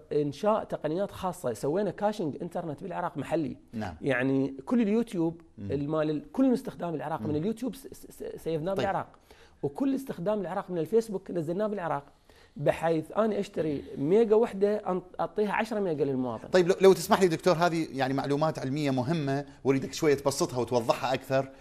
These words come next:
Speaker 2: آه، لكن أريد أسأل ال-، الشباب اللي يكتبون بالإنترنت، آه، آه، وأريد أعرف من عمر كيف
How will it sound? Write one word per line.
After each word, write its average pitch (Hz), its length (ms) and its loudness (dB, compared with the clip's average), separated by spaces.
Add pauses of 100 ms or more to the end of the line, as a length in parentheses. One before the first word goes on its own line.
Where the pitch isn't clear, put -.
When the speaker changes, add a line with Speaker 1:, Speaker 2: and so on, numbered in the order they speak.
(300)
Speaker 2:
آه، 117 220 0
لكن 156 260 4
أريد 160 220 0
أسأل 135 460 0 (100)
ال-، 120 300 -2
الشباب 131 500 2
اللي 117 140 0
يكتبون 131 440 -2
بالإنترنت، 107 920 -2
آه، 90 460 -2 (580)
آه، 101 440 0
وأريد 123 480 -2 (180)
أعرف 127 300 0
من 113 100 -2
عمر 110 340 0 (840)
كيف - 440 0